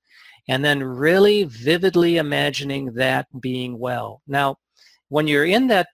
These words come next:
that, uh, tr-, that light trance state, uh, the, the sub-, you're accessing your subconscious mind, and the subconscious mind doesn't know the difference between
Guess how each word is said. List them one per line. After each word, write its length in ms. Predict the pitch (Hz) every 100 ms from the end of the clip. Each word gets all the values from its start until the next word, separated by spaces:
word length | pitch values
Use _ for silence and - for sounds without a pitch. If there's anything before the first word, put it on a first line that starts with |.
| _ -
that, 460 | 139 147 143 -
uh, 180 | 139 127
tr-, 120 | - - -
that 220 | 143 143
light 280 | 147 147 -
trance 420 | - 214 247 -
state, 580 | - 143 120 120 - - _ _ _ _ _
uh, 260 | 135 135 131
the, 140 | 123
the 160 | 147 143
sub-, 400 | - 226 226 185
you're 220 | 156 147
accessing 580 | 165 214 - 170 - 156
your 120 | 139
subconscious 760 | - 139 131 139 131 - 127
mind, 260 | 131 123 120
and 120 | 120
the 40 | 127
subconscious 800 | - 262 220 - 226 - 185
mind 320 | 170 165 165 139
doesn't 340 | 185 196 190
know 320 | 165 170 185
the 160 | 139 131
difference 800 | - 226 - 120 - - - -
between 640 | - 139 - 147 139 135 131